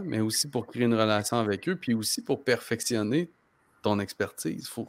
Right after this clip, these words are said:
toujours communiquer. Fait que moi, ça, c'est la première chose que je regarde. Est-ce que la personne communique ? Que ce soit par écrit, est-ce que ce, ce soit par vidéo, par podcast, peu importe.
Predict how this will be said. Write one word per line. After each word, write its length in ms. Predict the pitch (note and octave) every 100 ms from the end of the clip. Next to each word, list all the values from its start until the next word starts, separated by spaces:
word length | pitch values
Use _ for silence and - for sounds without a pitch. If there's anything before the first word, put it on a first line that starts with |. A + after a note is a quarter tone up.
| _
toujours 560 | - F3 D3 D#3+ D3 -
communiquer. 580 | A2 G#2+ G2 F#2 - - _ - - - - - - -
Fait 180 | A2+ G#2+
que 40 | - _ _ _ _ _ _ _ _ _ -
moi, 380 | A#2+ B2+ D3
ça, 200 | C#3 D#3+
c'est 180 | C#3 B2+
la 120 | A2+
première 320 | A2+ A#2 A#2 A2+
chose 220 | B2 A2+
que 80 | G#2+
je 100 | G#2
regarde. 320 | G#2 G2 -
Est-ce 120 | G#2 -
que 80 |
la 80 | A#2
personne 380 | A2+ A2 C3 A#2
communique ? 760 | - B2+ A#2 A2 G#2+ - - -
Que 80 | G2
ce 140 | A2
soit 160 | B2+ A#2+
par 160 | A#2+
écrit, 400 | A#2+ A#2 B2 D3
est-ce 140 | D3 -
que 80 | G#2
ce, 160 | - -
ce 200 | - G2
soit 180 | A#2
par 140 | A#2 G2+
vidéo, 260 | A2 A#2+
par 260 | A#2 F#2+ -
podcast, 580 | A2 G#2+ - A#2 A#2+ -
peu 60 | B2+
importe. 420 | B2 A#2 A#2